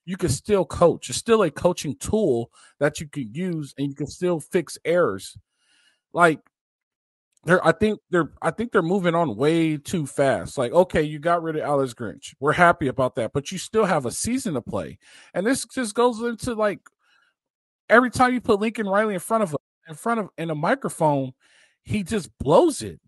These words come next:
Like, he says things that just don't make any sense. Like, me, he, he, his goal is media training for the off season. I, it doesn't matter how much you lose by, you're still in the middle of a season and you still have a lot of stuff to fix week to week.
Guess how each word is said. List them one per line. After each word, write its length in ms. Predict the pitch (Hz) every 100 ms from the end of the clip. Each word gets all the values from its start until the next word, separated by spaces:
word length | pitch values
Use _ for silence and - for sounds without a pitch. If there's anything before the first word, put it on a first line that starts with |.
| _
Like, 240 | 151 151 -
he 220 | 208 -
says 580 | - - 247 247 - - -
things 320 | 254 226 151
that 160 | 147
just 320 | - 185 - -
don't 180 | 196
make 260 | 233 156 _
any 280 | - 247 202
sense. 640 | - - 208 302 - - - _ -
Like, 300 | 170 151 - _ _ _ _ _
me, 260 | 185 320 -
he, 320 | 143 277 302 -
he, 380 | - 247 349 311 - -
his 280 | 277 359 180
goal 420 | 180 208 202 170
is 220 | 175 160 139
media 340 | 190 202 170
training 400 | 156 180 160 143
for 160 | - 147
the 100 | 123
off 220 | 151 151
season. 400 | - 123 95 78 _ - - -
I, 80 | 220
it 180 | 254 254
doesn't 240 | 311 285
matter 200 | 254 214
how 220 | 151 180 240
much 240 | 240 -
you 80 | 190
lose 280 | 156 254 165
by, 200 | 165 165
you're 140 | 180
still 320 | - - 302
in 80 | 269
the 80 | 170
middle 220 | 170 208
of 100 | 160
a 60 | 151
season 500 | - 226 254 160 143
and 80 |
you 80 | 180
still 360 | 185 - 226 208
have 200 | 196 180
a 60 |
lot 240 | 139 175 175
of 80 | 147
stuff 260 | - 214
to 120 | - 113 _
fix 500 | 190 294 - - - _ _ _ _ _
week 260 | 185 247 262
to 100 | 175
week. 320 | 143 269 -